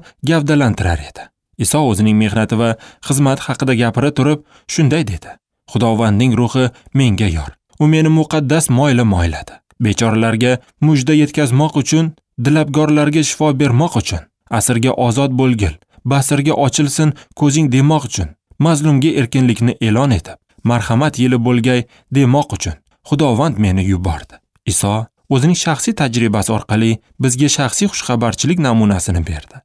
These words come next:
U ikkiyuzlamachi emas edi. U Nikodimga o'xshagan mashhur odamlar bilan suhbatlashar edi. U gunohkorlar bilan birga o'tirar edi. Mohovlar uning oldiga kelganida esa ularga shifo berardi. Hatto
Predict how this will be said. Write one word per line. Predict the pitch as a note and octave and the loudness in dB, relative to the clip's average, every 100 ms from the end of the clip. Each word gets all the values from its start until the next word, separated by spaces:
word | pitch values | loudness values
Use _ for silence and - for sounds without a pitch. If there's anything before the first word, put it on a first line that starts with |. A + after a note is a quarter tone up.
| _ - | _ -2
U | F3 | 0
ikkiyuzlamachi | E3 F3+ D3+ D#3 C#3+ B2 B2 F2+ | 0 0 0 2 2 0 -2 -2
emas | E2+ D2 | -2 -4
edi. | - - - _ - | -12 -18 -20 _ 0
U | C#3+ | 0
Nikodimga | G#2+ A2 G2+ G#2 A2+ | 2 0 0 0 0
o'xshagan | G#2+ - A2+ B2 A#2+ - | 0 -2 0 -2 -4 -8
mashhur | - C#3+ - E3 | -2 -2 0 0
odamlar | C#3 C#3 C3+ C3+ - | 0 2 2 2 0
bilan | B2 C#3+ C3+ _ | 0 0 -4 _
suhbatlashar | - - B2+ C3 G#2 - D#2+ - | -12 -4 -2 -2 -2 -4 -6 -12
edi. | - _ _ - | -20 _ _ -2
U | G#2+ | 0
gunohkorlar | A#2 A#2 - A#2 A#2 A2+ | 2 0 -2 0 0 0
bilan | A2+ A#2+ A#2+ _ - | 0 0 -2 _ -4
birga | C3+ C#3 | 0 2
o'tirar | C3 B2 B2+ - | 2 2 -2 -2
edi. | F#2 - - _ - | -6 -8 -20 _ -2
Mohovlar | D3 C#3+ D3 D#3+ E3 | -2 2 2 2 2
uning | C3+ D3+ | 2 0
oldiga | C3 C3 B2+ C3+ | 0 0 0 0
kelganida | C3+ C3 B2+ B2+ A#2+ C#3+ | 0 0 2 0 2 0
esa | C3 C#3+ C#3+ - - _ | 2 0 -2 -6 -20 _
ularga | C#3 C#3+ C#3 C3+ | 2 2 2 0
shifo | - - C#3 | -2 -4 -4
berardi. | F#2 D#2+ D#2 - - _ _ | -2 -4 -6 -14 -20 _ _
Hatto | - A2+ C3 | -6 -2 0